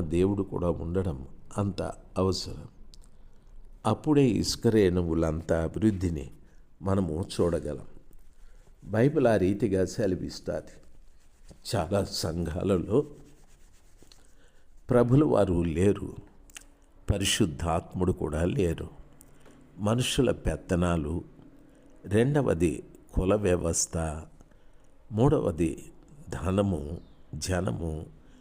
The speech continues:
ఇటువంటివన్నీ కూడా ఎన్నో మనము గమనిస్తూ ఉంటాము. దేవుని పిల్లలుగా మీకు నా మనవి, ఈ రోజున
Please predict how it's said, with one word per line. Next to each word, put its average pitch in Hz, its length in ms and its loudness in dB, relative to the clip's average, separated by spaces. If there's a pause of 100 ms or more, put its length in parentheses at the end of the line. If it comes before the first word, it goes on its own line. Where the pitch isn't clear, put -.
(360)
ఇటువంటివన్నీ 107 880 2
కూడా 76 320 -4 (920)
ఎన్నో 104 400 4
మనము 95 380 0 (140)
గమనిస్తూ 85 580 0
ఉంటాము. 76 500 -4 (1000)
దేవుని 120 500 2 (180)
పిల్లలుగా 87 540 2
మీకు 90 320 -4
నా 82 200 -2
మనవి, 78 480 -4 (1200)
ఈ 110 100 4
రోజున 110 560 4